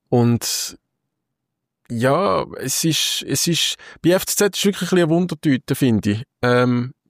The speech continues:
jetzt ein Punkt nach zwei Spielen, sicher nicht das, was man erhofft hat. Man hat irgendwie das Gefühl, es ist so ein bisschen ähnliches Niveau wie letzte Saison. Und was ich einfach wirklich immer wieder das Gefühl habe, wenn ich, wenn ich die Abwehr anschaue,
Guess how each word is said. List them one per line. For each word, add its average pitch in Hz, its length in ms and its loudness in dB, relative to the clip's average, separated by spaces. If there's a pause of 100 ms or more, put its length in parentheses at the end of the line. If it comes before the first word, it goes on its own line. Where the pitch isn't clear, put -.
(100)
jetzt - 220 -4
ein 139 220 2
Punkt 165 360 -2
nach 139 160 -2
zwei 131 300 -2
Spielen, 156 380 -4
sicher 143 280 -4
nicht 131 160 -2
das, 131 220 0
was 123 80 -2
man 120 160 0
erhofft 117 420 -2
hat. 160 140 0 (600)
Man 139 80 0
hat - 80 -2
irgendwie 147 160 4
das - 120 -2
Gefühl, 147 320 4
es - 120 -2
ist 147 140 0
so 139 120 2
ein - 60 -4
bisschen 139 200 4
ähnliches 147 400 0
Niveau 143 260 4
wie 127 80 4
letzte 123 360 -2
Saison. 151 380 -2 (420)
Und 127 120 4
was - 140 2
ich 180 260 0
einfach 170 300 -2
wirklich - 480 -2 (180)
immer 170 320 0
wieder 175 160 0
das - 160 -8
Gefühl 160 400 2
habe, 160 400 2
wenn 123 160 0
ich, - 280 -4
wenn 123 180 0
ich 117 120 -4
die - 200 -4
Abwehr 156 480 0
anschaue, 143 500 2